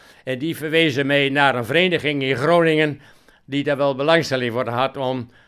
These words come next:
dat in Nederland te introduceren.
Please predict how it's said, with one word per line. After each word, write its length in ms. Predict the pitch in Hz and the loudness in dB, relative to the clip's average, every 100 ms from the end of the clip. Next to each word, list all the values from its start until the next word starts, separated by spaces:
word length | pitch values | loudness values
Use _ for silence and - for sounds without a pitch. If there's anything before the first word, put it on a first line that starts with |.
| _ _ | _ _
dat 400 | - - 135 143 | -16 -4 -4 -2
in 160 | 131 | -4
Nederland 460 | 139 160 147 143 127 | -2 -2 -2 -2 -2
te 120 | 143 | -4
introduceren. 1080 | 147 131 131 127 120 180 160 127 110 104 | -4 -6 -6 -6 -4 0 0 0 -4 -10